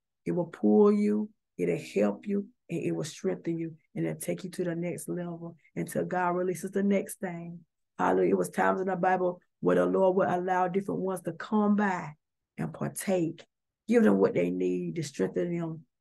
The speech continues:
for the next battle. And that's how he do with us each and every day. He'll let you call somebody. He'll let somebody come by. He'll let you meet somebody in the supermarket just to give you an encouraging word. Even on this day, I have forgot about this. Got a call from a lady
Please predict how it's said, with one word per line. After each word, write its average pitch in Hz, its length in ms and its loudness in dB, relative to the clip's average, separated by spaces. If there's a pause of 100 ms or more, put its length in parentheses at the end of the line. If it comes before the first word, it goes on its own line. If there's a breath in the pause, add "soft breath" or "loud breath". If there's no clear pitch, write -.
for 170 80 0
the 165 100 -2
next 165 360 -6
battle. 156 460 -6 (280)
And 160 140 0
that's 175 160 -2
how 180 180 -2
he 190 160 -4
do 185 180 -2
with 185 160 0
us 175 320 -4 (160)
each 202 180 -2
and 175 120 -2
every 170 240 -6
day. 165 320 -8 (300)
He'll 208 160 4
let 190 240 2
you 208 80 -2
call 202 260 0
somebody. 214 640 -2 (200 loud breath)
He'll 214 100 8
let 208 140 6
somebody 196 340 0
come 196 280 -2
by. 202 280 -2 (240 loud breath)
He'll 233 120 6
let 208 160 6
you 208 60 4
meet 202 180 2
somebody 208 240 0
in 214 80 -2
the - 20 -6
supermarket 180 680 -12 (240 loud breath)
just 196 160 -2
to 170 60 2
give 180 220 -2
you 185 80 -2
an 170 60 -2
encouraging 180 500 -8
word. 180 340 -10 (360)
Even 226 260 2
on 226 160 2
this 226 200 0
day, 196 420 0 (320)
I 196 180 2
have 196 140 0
forgot 190 240 0
about 185 300 -2
this. 180 240 -2 (260 loud breath)
Got - 160 4
a - 60 4
call 113 360 4
from 107 180 2
a 104 60 4
lady 120 440 0